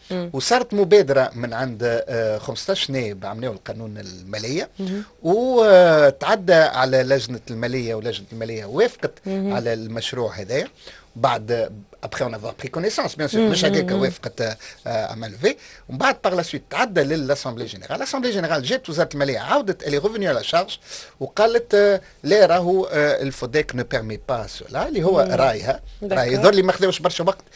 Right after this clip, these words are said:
Speaker 2: باش يدرسوا
Speaker 1: باش يدرسوا
Speaker 2: الموضوع
Speaker 1: هاي
Speaker 2: هذا،
Speaker 1: ال-
Speaker 2: خاطر جاهم في ديسمبر في لي بروبوزيسيون
Speaker 1: آه.
Speaker 2: نتاع،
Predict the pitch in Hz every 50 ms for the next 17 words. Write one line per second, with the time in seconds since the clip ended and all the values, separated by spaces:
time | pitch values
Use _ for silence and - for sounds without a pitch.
0 | - - - - - 135 147 - - 160 185 185 165 202 - - 262 254 202 233
1 | - - - 254 254 - - 196 185 180 190 220 220 165 165 208 - - 214 202
2 | - - - - - _ _ - 120 123 190 190 175 - 180 156 143 151 - -
3 | 156 135 120 101 - - - 123 120 123 - - - 135 - - 151 415 359 247
4 | 202 190 165 151 139 - - 131 117 110 110